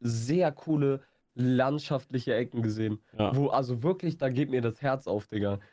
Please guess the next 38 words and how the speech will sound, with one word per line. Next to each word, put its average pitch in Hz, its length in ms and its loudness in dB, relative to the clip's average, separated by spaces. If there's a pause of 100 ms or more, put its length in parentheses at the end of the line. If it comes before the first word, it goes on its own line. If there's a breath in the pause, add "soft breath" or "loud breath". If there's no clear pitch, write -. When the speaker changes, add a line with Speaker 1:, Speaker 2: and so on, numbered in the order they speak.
(180 soft breath)
Speaker 1:
Wenn 131 160 2
ich 123 100 0
so 127 140 0
einfach 135 260 0
da 120 120 0
lang 127 240 0
fahre 123 180 -2
und 117 100 -2
die 117 80 0
Luft 127 340 0
bei 117 80 -2
euch 113 260 0
ist - 440 -8
so 151 240 2
viel 135 420 -2
besser 120 340 -2
als 107 200 -2
bei 113 140 -4
uns. 107 400 0 (240)
Wirklich. 117 640 -2 (340)
Also 123 240 -2
die 120 160 2
Luft 143 280 -2 (180)
Speaker 2:
Ich - 120 -6
kenn's 143 240 4
Speaker 1:
bei 156 60 6
Speaker 2:
halt 143 100 4
nicht 131 140 4
Speaker 1:
euch 113 40 6
Speaker 2:
anders 120 280 4
so, 120 100 6
deswegen 117 240 4
kann 127 120 4
ich 127 100 4
mir's 127 180 4
nicht 117 120 2
vorstellen, 127 460 4
aber 104 360 4